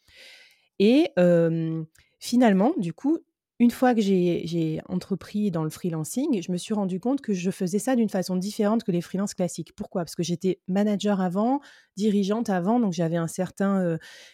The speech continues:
niveau de revenu, et cetera, qui faisait qu'en vendant juste mon temps, c'était pas possible de, de survivre bien longtemps en tant que freelance. Donc, j'ai développé ce, ce, ce principe de, de solopreneur diversifié. Et donc moi, les quatre piliers que je vois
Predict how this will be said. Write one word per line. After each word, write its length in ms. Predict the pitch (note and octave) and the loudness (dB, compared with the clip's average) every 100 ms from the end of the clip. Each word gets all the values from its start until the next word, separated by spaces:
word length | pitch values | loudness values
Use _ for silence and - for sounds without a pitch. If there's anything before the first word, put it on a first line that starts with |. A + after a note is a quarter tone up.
| _ | _
niveau 260 | G3+ G#3 A3 | 2 4 4
de 80 | G3 | 4
revenu, 320 | F#3+ F#3+ A3+ | 2 2 2
et 40 | F#3 | 0
cetera, 360 | E3+ F3 G#3 | -4 -2 -2
qui 200 | B3+ G3 | -2 -2
faisait 160 | F3+ A#3 | 0 0
qu'en 180 | G3 F3 | 0 0
vendant 300 | F3+ F#3 F#3 | 0 0 0
juste 200 | F#3+ F#3+ | -2 -2
mon 140 | F3 | -2
temps, 220 | A3 B3+ | 0 0
c'était 240 | - - - | -2 -6 -2
pas 120 | G3+ | -2
possible 460 | - F#3 - A3 | 0 -4 -4 -2
de, 400 | F3+ F3 D#3+ D#3 D#3 | 0 0 0 -2 -2
de 80 | |
survivre 420 | E3+ - F3+ A3 F3+ | -4 -4 -4 -4 -2
bien 200 | F3+ F#3+ | -2 0
longtemps 400 | F3+ G#3 A3+ - | 0 -2 -4 -4
en 120 | F3 | -6
tant 120 | F#3+ | -4
que 80 | G3 | -6
freelance. 460 | - F3+ D#3 - - _ - _ _ _ | -6 -6 -6 -12 -20 _ -20 _ _ _
Donc, 400 | F#3 D4+ D#4+ - _ F#3 | 2 2 0 -10 _ -6
j'ai 280 | E3+ F3+ | -2 0
développé 440 | E3 F3+ F3+ F3 B3+ | 0 0 -2 -2 -4
ce, 160 | A3 | -4
ce, 400 | F#3 - - E3 | -8 -10 -8 -8
ce 360 | D#3+ - D#3 D#3 | -8 -8 -8 -8
principe 500 | - F#3 F3 - G#3+ | -8 -6 -4 -6 -6
de, 280 | F3 D#3+ D#3 D3+ | -4 -4 -6 -8
de 80 | |
solopreneur 720 | D#3+ - F3 E3+ - F#3 G3 F#3 | -10 -6 -4 -4 -4 -4 -2 -4
diversifié. 760 | E3 G#3 F#3+ - E3+ G3 D#4 _ - - - _ _ | -4 -2 -2 -4 -8 -4 -6 _ -20 -20 -20 _ _
Et 80 | F3 | -2
donc 140 | F3 | 0
moi, 120 | G#3+ A#3+ | 2 2
les 100 | G3 | 2
quatre 200 | A3 - | -2 -4
piliers 300 | - G3 G3 | -2 0 0
que 60 | |
je 100 | F3+ | 0
vois 300 | E3+ E3+ C4 | -2 -2 -4